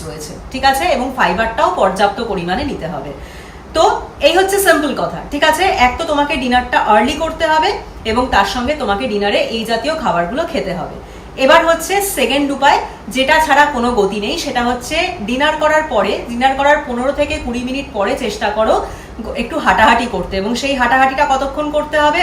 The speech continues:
অন্তত তিরিশ মিনিট। ঠিক আছে, টানা তিরিশ মিনিট ডিনারের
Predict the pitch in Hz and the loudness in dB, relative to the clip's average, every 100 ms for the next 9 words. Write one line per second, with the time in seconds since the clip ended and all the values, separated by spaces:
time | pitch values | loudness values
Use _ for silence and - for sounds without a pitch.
0 | - 220 233 269 285 359 415 - - - | 0 0 0 -2 0 0 -2 -4 -10 -4
1 | 247 240 - 151 - - - - - 294 | 0 0 -4 -10 -12 -16 -18 -16 -8 0
2 | 302 302 339 - 226 254 330 302 294 285 | 2 4 2 2 2 2 0 -2 -4 -4
3 | 269 269 381 370 - - 208 269 320 381 | -4 -2 -2 -4 -12 -12 -4 2 4 4